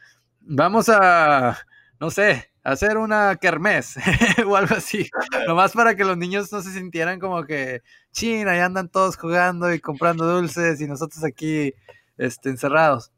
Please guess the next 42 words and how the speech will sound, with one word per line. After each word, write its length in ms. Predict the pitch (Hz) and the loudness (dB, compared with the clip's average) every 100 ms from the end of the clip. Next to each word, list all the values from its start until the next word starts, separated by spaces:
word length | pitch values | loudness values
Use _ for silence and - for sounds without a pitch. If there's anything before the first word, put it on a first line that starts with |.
| _ _ _ _ _ _ _ - | _ _ _ _ _ _ _ 0
Pero, 540 | 160 180 180 175 170 | 2 4 6 6 4
ah, 640 | 180 180 175 170 165 160 139 _ | 4 4 6 4 2 0 -8 _
bueno, 600 | 185 190 - 220 165 - | -20 -18 -2 -2 -2 -6
el 220 | 165 160 | -6 -4
día 280 | 170 233 269 | -2 2 2
de 100 | 262 | 2
Halloween, 480 | 202 196 175 170 170 | 2 0 0 -2 -6
el 100 | 156 | -6
día 140 | 160 175 | -6 -6
del 160 | 156 | -6
treinta 300 | 143 151 139 | -8 -8 -6
y 100 | 147 | -6
uno, 200 | 180 180 | -6 -6
en 80 | 165 | -6
la, 160 | 143 131 - | -6 -8 -8
eh, 180 | 139 135 | -8 -8
siempre 480 | - 170 180 - 220 - _ | -8 -8 -8 -8 -8 -10 _
para 220 | 151 147 | -2 -2
mí, 220 | 160 196 | -4 -6
me 120 | 160 | -6
explico, 340 | 143 - 170 151 | -6 -6 -6 -2
y 100 | 139 | -2
yo 100 | 147 | -2
creo 120 | 175 | -6
que 100 | 165 | -6
me 100 | 156 | -4
lo, 100 | 139 127 _ - | -4 -6 _ -12
me 160 | 131 | -8
lo, 720 | 127 123 120 117 117 117 120 _ _ _ _ | -2 -2 -2 -4 -6 -6 -10 _ _ _ _
me 100 | - | -6
lo 120 | 131 135 | -2 0
metían 360 | 135 - 170 | -2 0 0
mis 140 | 185 - | 0 0
papás, 420 | 139 156 147 - | 0 2 0 -2
o 60 | 139 | -4
sea, 120 | 147 | 0
yo 140 | 143 143 | 2 2
sentía 440 | 185 165 170 165 | 0 -2 0 2
así 180 | 160 143 | 2 -2
una 180 | 151 156 | -2 0
vibra, 440 | 147 147 147 139 | 2 2 2 2
¿no? 340 | 120 123 139 | 0 -4 -6